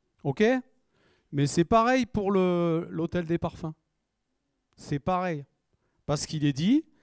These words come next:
il en fera, donc, il fera brûler chaque matin lorsqu'il préparera les lampes, il en fera brûler aussi entre les deux soirs lorsqu'il arrangera les lampes. Donc matin et soir, il vient,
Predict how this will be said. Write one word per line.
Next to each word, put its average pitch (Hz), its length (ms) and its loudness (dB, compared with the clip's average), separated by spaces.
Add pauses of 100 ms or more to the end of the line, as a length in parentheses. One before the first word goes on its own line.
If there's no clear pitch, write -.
(480)
il 165 140 4
en 175 80 6
fera, 175 540 4
donc, 156 440 -2
il 147 320 -4
fera 151 260 0
brûler 151 260 2
chaque 185 220 -2
matin 175 260 -2
lorsqu'il 151 280 -4
préparera 143 400 -4
les 147 100 0
lampes, 170 220 -2
il 190 80 0
en 147 80 0
fera 156 240 0
brûler 156 200 2
aussi 151 220 0
entre 147 240 -2
les 143 120 0
deux 135 120 -2
soirs 196 240 -2
lorsqu'il 160 380 -8
arrangera 139 380 -4
les 135 100 -8
lampes. 156 260 -8 (360)
Donc 139 160 -2
matin 190 300 4
et 185 60 4
soir, 190 300 4
il 151 100 0
vient, 147 300 -2